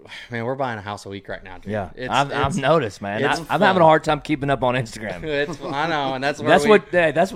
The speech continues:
Speaker 2: that was one of the huge benefits with Joey. He was all over
Speaker 1: He's
Speaker 2: it.
Speaker 1: your
Speaker 2: I mean, he
Speaker 1: grammer?
Speaker 2: was always
Speaker 1: Okay.
Speaker 2: taking care of the social media stuff.
Speaker 1: Okay.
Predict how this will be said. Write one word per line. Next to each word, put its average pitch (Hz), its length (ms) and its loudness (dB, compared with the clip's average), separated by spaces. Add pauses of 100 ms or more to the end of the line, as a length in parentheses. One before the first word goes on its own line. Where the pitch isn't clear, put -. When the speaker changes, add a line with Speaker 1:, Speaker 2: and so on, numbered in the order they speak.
Speaker 2:
that 175 180 0
was 196 160 4
one 175 200 4
of 156 80 0
the 139 60 -2
huge 208 540 2
benefits 139 380 -2
with 117 140 -8
Joey. 139 400 4
He 170 80 2
was 165 180 2
all 175 340 0
over 190 140 4
Speaker 1:
He's 185 120 0
Speaker 2:
it. 147 100 2
Speaker 1:
your 123 100 0
Speaker 2:
I - 40 -2
mean, 135 120 2
he 135 60 2
Speaker 1:
grammer? 151 220 2
Speaker 2:
was 131 100 0
always 156 480 2
Speaker 1:
Okay. 135 220 -2
Speaker 2:
taking 123 180 -2
care 127 240 0
of 110 100 -4
the 110 220 -4
social 123 360 -2
media 107 240 -4
stuff. 104 300 -4
Speaker 1:
Okay. 123 220 -4